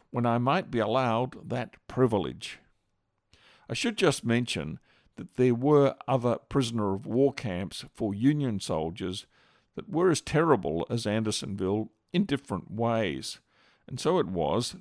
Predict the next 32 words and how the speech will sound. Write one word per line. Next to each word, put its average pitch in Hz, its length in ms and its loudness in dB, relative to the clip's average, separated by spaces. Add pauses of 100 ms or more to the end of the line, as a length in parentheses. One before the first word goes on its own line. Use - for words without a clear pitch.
that - 180 -16
the 117 80 -2
Union 135 420 2
prisoners 113 580 -2
at 90 140 -6
the 104 140 0
Alabama 104 800 2 (720)
prisoner 113 500 0
of 101 160 -6
war 120 200 4
camp - 400 -6
at 95 200 -2
Cahaba, 113 720 -4 (960)
after 117 340 -4
the 95 240 -4
Alabama 107 680 0
River 107 420 -2
jumped 113 400 -2
its - 220 -6
banks, - 640 -4 (500)
the - 60 -20
prisoners 131 480 -2
there 104 440 -2
had 123 220 -10
to 123 100 -6
stand 107 460 -4 (160)
in 113 280 -2
waist-deep 131 880 -2
water 87 540 -4
for - 320 -6
a 87 60 2
week 101 480 -4